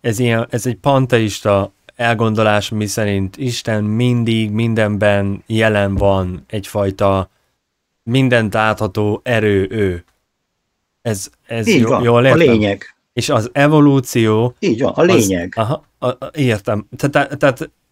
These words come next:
Speaker 1: most akkor még felmerül a kérdés, hogy akkor mi módon hozta létre
Speaker 2: Igen.
Speaker 1: a teremtést, hogy mi, például sz-, akkor menjünk vissza annak a kezdetéhez.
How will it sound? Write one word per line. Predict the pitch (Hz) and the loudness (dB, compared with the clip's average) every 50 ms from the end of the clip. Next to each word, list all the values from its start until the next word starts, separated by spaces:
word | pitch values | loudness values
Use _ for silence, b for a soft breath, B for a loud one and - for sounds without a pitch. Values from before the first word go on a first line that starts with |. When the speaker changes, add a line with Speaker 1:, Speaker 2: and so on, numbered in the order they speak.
| _ _ _ _ _ _ _ _ _ _ _ | _ _ _ _ _ _ _ _ _ _ _
Speaker 1:
most | - 123 120 127 123 - 151 | -8 -4 -4 -4 -2 -4 -4
akkor | 131 - 139 | -2 0 0
még | 131 131 120 | 0 0 0
felmerül | - - 160 156 151 131 123 120 117 113 | 2 2 4 4 4 4 4 4 4 2
a | 110 | 2
kérdés, | - - 143 135 131 117 110 120 120 117 - | 2 2 2 2 2 2 0 0 -2 0 -2
hogy | 127 113 | -2 -2
akkor | 110 110 - - 117 110 | -2 -2 -2 -2 -2 0
mi | 113 123 135 139 | 2 2 2 2
módon | 135 131 123 117 110 104 110 110 107 107 104 104 101 - | 4 4 4 2 2 2 2 2 2 0 -2 -4 -4 -2
hozta | - 123 117 - - - 110 | -2 0 0 0 0 2 2
létre | 110 113 117 113 107 110 | 2 2 2 2 0 0
Speaker 2:
Igen. | 104 107 104 | 0 2 2
Speaker 1:
a | 101 98 | 0 0
teremtést, | - - 120 113 110 104 104 95 - 104 98 95 92 - - - - _ _ _ _ _ _ _ _ _ _ _ _ _ _ _ _ _ _ 98 | 0 0 2 2 2 0 0 -2 -2 -2 -2 -2 -4 -6 -12 -16 -20 _ _ _ _ _ _ _ _ _ _ _ _ _ _ _ _ _ _ -6
hogy | 110 117 110 95 - - | -4 -4 -4 -4 -6 -6
mi, | - 127 123 131 - - - | -4 -2 -2 -2 -4 -6 -4
például | - 139 131 123 123 120 117 110 107 110 | 0 2 2 4 4 4 4 2 0 0
sz-, | 104 - - 127 - | -2 -6 -10 -10 -6
akkor | - 120 107 - 123 117 | -6 -6 -2 -2 -2 0
menjünk | 120 127 131 117 127 123 123 123 117 101 | 0 -2 -2 0 0 0 0 0 -2 -2
vissza | 120 120 113 - - 117 110 113 - | -2 -2 -2 -2 -2 0 0 0 0
annak | 120 113 110 110 107 - | -2 -2 -2 -4 -4 -6
a | 107 - | -10 -8
kezdetéhez. | - - 143 131 120 110 107 110 101 - - 107 101 98 98 98 92 90 - | -4 -2 0 0 0 -2 -4 -4 -4 -2 -2 -2 -2 0 -2 -2 -4 -6 -10